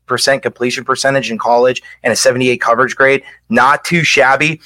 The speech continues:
Um, but again, my first thought was, "Hey, y-, you know, why are we drafting at our, at our biggest position of depth at cornerback?" Right now, we have that news a little bit later,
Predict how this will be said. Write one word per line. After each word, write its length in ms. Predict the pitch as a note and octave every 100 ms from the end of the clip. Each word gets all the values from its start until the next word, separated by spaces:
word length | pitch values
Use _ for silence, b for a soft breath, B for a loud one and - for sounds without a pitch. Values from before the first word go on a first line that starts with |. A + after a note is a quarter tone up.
| B B B C3
Um, 460 | A#2+ A#2 A2+ A2+
but 340 | - C#3 C#3 -
again, 320 | C#3+ F3 G#3
my 100 | E3
first 320 | - B3 B3+
thought 220 | G#3+ G3+
was, 380 | E3+ F3+ F3+ E3+ b b b b b _ _
"Hey, 300 | - G3 D#3+
y-, 340 | A#2 - D3 F3+
you 140 | D#3+
know, 260 | D#3 C#3 C3+ _ -
why 520 | C#3 D#3+ F#3 G3+ F#3
are 220 | E3 D#3+
we 160 | D#3+ D#3+
drafting 600 | C#3+ D3 D#3 - C#3 C3+
at 120 | C3+
our, 220 | C3+ B2+ A#2 - _ _ -
at 140 | C#3+
our 120 | C3+ A#2+
biggest 500 | - D#3+ D#3+ - -
position 400 | C3 D#3 D3+ C3+
of 160 | G#2
depth 420 | C#3 B2+ - - - -
at 120 | A#2
cornerback?" 460 | - A#2+ A2 F#2+ -
Right 340 | B2 A#2+ C3 - b b
now, 240 | C3+ C3 B2+
we 140 | C3+
have 220 | C3 B2+
that 180 | C3 C3
news 300 | C3 C3 B2+
a 60 | B2
little 160 | B2
bit 160 | B2+ C3+
later, 420 | C3 C3 C3